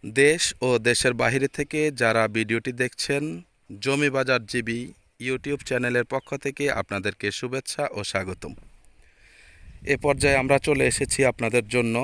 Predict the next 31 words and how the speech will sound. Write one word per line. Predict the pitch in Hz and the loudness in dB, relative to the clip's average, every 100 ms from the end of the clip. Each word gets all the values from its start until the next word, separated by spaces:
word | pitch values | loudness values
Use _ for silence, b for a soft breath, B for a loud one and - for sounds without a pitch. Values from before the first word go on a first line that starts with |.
| 156 123 | -2 2
বত্রিশ | 120 - 120 120 - | 0 2 -4 -4 -4
নং | 131 139 | -4 -4
ওয়ার্ড | 110 113 113 120 135 - - 113 104 | 2 6 8 6 4 -4 -10 -8 -2
জাঝর | 113 110 95 123 127 | 0 0 0 -4 -2
এলাকাটিতে। | 123 113 101 98 110 - 127 190 B B B B B - | 0 0 -2 -2 -4 0 0 0 B B B B B -4
এই | 131 | 0
যে | 127 | 2
দেখতে | 127 - | 0 -2
পাচ্ছেন | 131 135 156 156 - | -6 -6 -6 -4 -4
সুন্দর | 147 143 147 151 | 0 2 2 4
একটি | 139 - 131 | 2 0 2
জায়গা। | 123 117 110 170 B - - | 4 6 6 4 B -14 -12
এই | 120 120 | -6 0
জায়গা | 127 123 120 117 - | 0 4 2 2 -2
আশেপাশে | 113 - 131 131 - | -6 -2 -2 0 2
ওই | 139 | 2
যে | 135 | 4
দেখেন | 123 117 120 | 2 2 2
ফ্যাক্টরি, | 123 117 - 117 123 | 2 0 -2 0 2
ওই | 117 | 2
যে | 123 123 | 2 2
ফ্যাক্টরি, | 123 - - 113 117 | 0 -2 -2 -2 -2
ওই | 110 123 | -2 -2
যে | 123 | -2
ফ্যাক্টরি, | - 117 - 113 123 - b b b b b - | -2 -4 -4 -10 -8 -12 b b b b b -2
ওই | 131 147 | 4 6
যে | 143 - | 6 4
ফ্যাক্টরি। | 117 - 113 123 156 _ _ - | 2 0 -2 -2 -6 _ _ -6
এটাও | 131 135 131 | -2 -2 0
ফ্যাক্টরির | 143 - 127 127 | -2 0 -4 -2
জন্য | 127 | 0